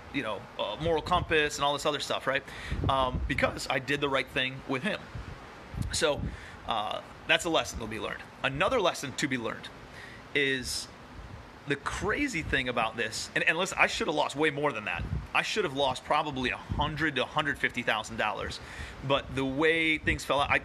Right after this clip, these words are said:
I came across an, a motivated buyer with ten thirty-one exchange money out of California who wants a return on investment. Anything better than three percent is amazing to them, right? So he over-, not, I wouldn't say he overpaid, but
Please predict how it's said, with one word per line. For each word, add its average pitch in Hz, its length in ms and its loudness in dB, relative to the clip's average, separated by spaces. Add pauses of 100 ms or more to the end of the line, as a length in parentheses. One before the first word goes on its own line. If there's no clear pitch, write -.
(200)
I - 80 2
came 165 220 0
across 151 240 2
an, 139 80 0 (100)
a 139 80 2
motivated 139 720 2
buyer 135 460 2 (160)
with - 160 -4
ten 151 200 0
thirty-one 147 360 2
exchange 147 420 -2
money 113 380 -2 (360)
out 135 100 6
of - 80 -4
California 147 800 2 (240)
who 151 60 4
wants 147 320 2 (120)
a 131 100 4
return 131 360 0
on 143 80 4
investment. 131 400 2
Anything 151 320 2
better 147 180 6
than 123 180 0 (140)
three 151 200 2
percent 139 440 0 (240)
is 123 120 0
amazing 127 360 2
to 104 60 -6
them, 95 180 -4
right? 113 200 2 (380)
So 135 380 4 (320)
he 175 220 0
over-, 170 360 4 (120)
not, 170 160 2 (120)
I 180 120 6
wouldn't 170 160 -2
say 139 140 4
he 120 80 -6
overpaid, 127 520 2
but 117 160 0